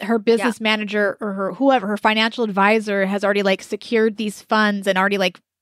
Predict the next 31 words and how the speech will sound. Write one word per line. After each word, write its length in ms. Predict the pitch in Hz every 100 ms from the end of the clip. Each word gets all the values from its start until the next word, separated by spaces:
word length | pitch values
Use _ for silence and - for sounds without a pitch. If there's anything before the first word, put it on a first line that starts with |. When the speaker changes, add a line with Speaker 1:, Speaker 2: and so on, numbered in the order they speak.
| -
Speaker 1:
she 140 | -
just 80 | 302
had 100 | 294
to 60 | 277
go 100 | 262
Speaker 2:
Knows 160 | 226 240
Speaker 1:
and 60 |
pick 60 | 254
Speaker 2:
what 60 | 233
Speaker 1:
out 40 |
Speaker 2:
she 60 | 277
Speaker 1:
which 60 | 247
Speaker 2:
can 80 | 269
afford. 580 | 262 269 247 240 220
Speaker 1:
Yeah, 360 | 285 311 233 175
she 40 | 190
just 200 | 226 247
had 80 |
to 60 | 226
go 80 | 214
pick 200 | 247 233
out 80 | 208
which 160 | 214
one 160 | 220 208
she 200 | - 208
wanted. 260 | 202 196 233
Must 300 | 427 - -
be 120 | 392
nice 360 | 381 330 220 -
because 520 | 240 - 233 247
Speaker 2:
M- 80 | 233